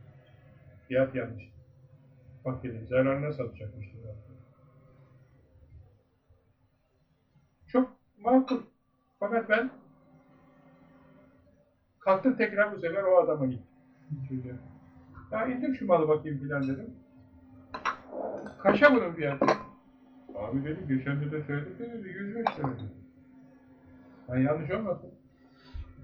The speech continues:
Dedi, "Abi," dedi, "ben çocuk muyum?" dedi. "Ben deli miyim?" dedi. "Yani bu koca dükkanı bize emanet eden,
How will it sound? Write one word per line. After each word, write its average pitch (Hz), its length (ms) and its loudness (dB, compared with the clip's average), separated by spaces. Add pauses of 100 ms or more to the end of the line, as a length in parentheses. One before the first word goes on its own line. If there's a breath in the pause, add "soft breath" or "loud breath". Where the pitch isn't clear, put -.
(2500)
Dedi, 156 200 -2
"Abi," 180 380 -6
dedi, 143 220 -4 (1500)
"ben 131 160 2
çocuk 135 340 -6
muyum?" 262 220 6
dedi. 143 180 -8 (1000)
"Ben 127 200 -6
deli 135 240 4
miyim?" 247 260 2
dedi. 135 200 -8
"Yani 131 220 -6
bu 131 180 -10
koca 156 260 -4
dükkanı 143 400 -2
bize 135 120 -4
emanet 143 500 -2
eden, 135 240 -2